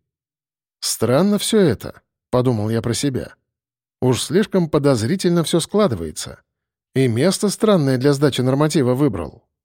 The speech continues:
Что-то здесь нечисто». Впрочем, я сразу отогнал ненужные мысли. Если это ловушка,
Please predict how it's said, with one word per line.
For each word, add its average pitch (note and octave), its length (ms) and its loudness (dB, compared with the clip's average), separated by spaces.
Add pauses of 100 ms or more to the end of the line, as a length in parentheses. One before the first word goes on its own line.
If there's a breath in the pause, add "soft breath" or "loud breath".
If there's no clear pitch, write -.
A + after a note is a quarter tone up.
(100)
Что-то G3 540 -2
здесь D3 360 0
нечисто». - 600 -4 (720)
Впрочем, F#3 440 2
я E3 180 2
сразу F3 320 2
отогнал F3+ 460 2
ненужные C3+ 460 2
мысли. C#3+ 440 -2 (480)
Если C3+ 400 0
это C3 220 2
ловушка, C#3 680 -2